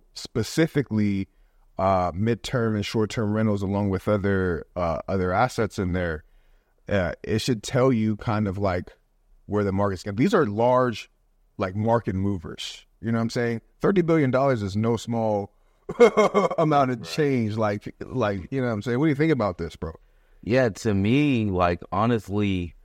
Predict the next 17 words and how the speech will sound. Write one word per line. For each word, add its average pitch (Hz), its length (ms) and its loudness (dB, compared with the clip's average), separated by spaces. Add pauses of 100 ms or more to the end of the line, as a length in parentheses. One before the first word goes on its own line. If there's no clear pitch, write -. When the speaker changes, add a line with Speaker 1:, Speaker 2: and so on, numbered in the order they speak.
(280)
Speaker 2:
what 101 240 0
that 104 220 4
really 107 340 0
says 98 300 0
to 95 100 -4
me, 98 140 2
because 90 520 0
they 92 140 -2
said 90 500 0
logistics, 95 1160 0
rental 87 400 -2
housing, 87 560 0
so 80 160 -4
that's 76 240 -4
also 85 260 -2
long-term 90 480 -2
rental, 76 420 -6